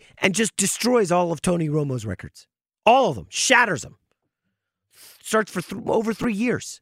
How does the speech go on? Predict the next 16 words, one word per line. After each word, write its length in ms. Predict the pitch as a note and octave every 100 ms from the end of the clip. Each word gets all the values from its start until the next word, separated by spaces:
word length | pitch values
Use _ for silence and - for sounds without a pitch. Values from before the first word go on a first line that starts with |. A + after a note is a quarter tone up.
| _ _ _ _ _ _ _ _ _ _ _ _ _ _ _
He's 200 | A#3 F3+
drafted 460 | - B3+ D4 A3+
by, 300 | D#3 F3 D#3 - _ _ -
of 200 | G3 F3+
all 160 | A#3
teams, 440 | A3+ - A3 F3 A#2
the 120 | D3+
New 340 | D3 D#3 E3+
England 360 | E3+ D#3+ D3+ C3
Patriots. 640 | D3+ C#3+ - G2 - - - _ _ _ _
As 180 | - E3
Tom 240 | - F3+ F3
Brady's 300 | F3 E3 D3
showing 260 | E3 D#3
his 120 | C#3+
age, 340 | C#3 G#2+ G2